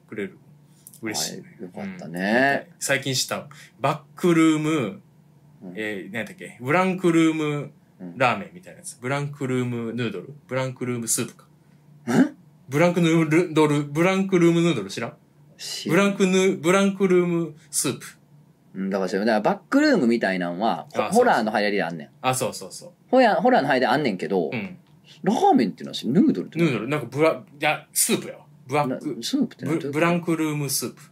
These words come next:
Speaker 2: 何なんそれは？
Speaker 1: だから、泣いてるおっさんが、
Speaker 2: うん。
Speaker 1: ラーメンぐらいの鉢を、なんかでっかい、あの、しゃもじみたいなんで、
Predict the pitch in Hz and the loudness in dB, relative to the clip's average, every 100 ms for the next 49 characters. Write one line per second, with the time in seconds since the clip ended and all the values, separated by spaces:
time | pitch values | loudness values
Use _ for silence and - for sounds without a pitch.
0 | - 156 120 - 85 85 - _ - 131 | -4 -2 -2 -6 -12 -14 -18 _ -6 -4
1 | 107 101 120 147 190 190 170 170 - 151 | -4 -8 -4 0 0 2 2 2 0 -2
2 | - 156 143 135 120 - - _ - 92 | -2 -2 -2 -2 -4 -6 -20 _ -14 -12
3 | 80 _ - 117 156 170 160 160 156 143 | -12 _ -16 -2 0 2 2 -2 -2 -2
4 | 95 90 - _ - 123 - 95 156 - | -4 -8 -20 _ -8 -6 -8 -10 -20 -20
5 | 87 117 107 - _ _ _ - _ - | -14 -10 -8 -10 _ _ _ -20 _ -12
6 | 107 104 98 131 127 - 143 156 113 98 | -12 -12 -4 -4 -4 -4 0 0 0 -6
7 | - _ _ _ _ _ 104 95 - 135 | -14 _ _ _ _ _ -16 -8 -4 -2
8 | 131 101 98 98 95 92 95 95 90 | -2 -6 -10 -10 -12 -14 -12 -12 -12